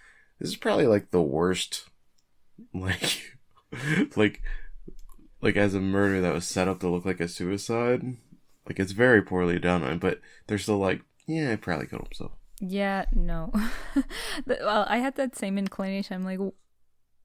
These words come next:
Speaker 2: so first of all, why do we always assume that when you find a body in this state, it was a suicide?" But, uh, yeah, particularly in this case. Like, the culprit didn't even, well, I mean, the culprit wasn't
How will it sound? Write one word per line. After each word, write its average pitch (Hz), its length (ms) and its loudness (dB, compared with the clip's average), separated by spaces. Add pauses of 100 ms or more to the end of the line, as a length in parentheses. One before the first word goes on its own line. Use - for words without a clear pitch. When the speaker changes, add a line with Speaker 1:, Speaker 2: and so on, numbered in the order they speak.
Speaker 2:
so 254 200 2
first 277 260 0
of 185 140 0
all, 175 220 2
why 196 260 2
do 220 120 -2
we 220 140 0
always 180 300 -2
assume 185 500 -2
that 170 220 -6 (580)
when 180 200 -6
you 175 120 -6
find 175 320 -6
a 170 40 -4
body 170 360 -2
in 165 140 -6
this 165 120 -10
state, - 540 -8
it 185 80 -6
was 170 160 -8
a 180 60 -10
suicide?" - 680 -8 (640)
But, 180 300 -8 (140)
uh, 170 160 -4
yeah, 165 300 -6 (100)
particularly 208 640 -4
in 165 100 -6
this 165 180 -8
case. - 520 -10 (640)
Like, 185 400 -10
the 196 100 -4
culprit 196 400 0
didn't 185 200 -4
even, 170 420 -6 (140)
well, 165 140 -2
I 135 60 0
mean, - 220 -8
the 160 60 -8
culprit - 340 -10
wasn't - 300 -10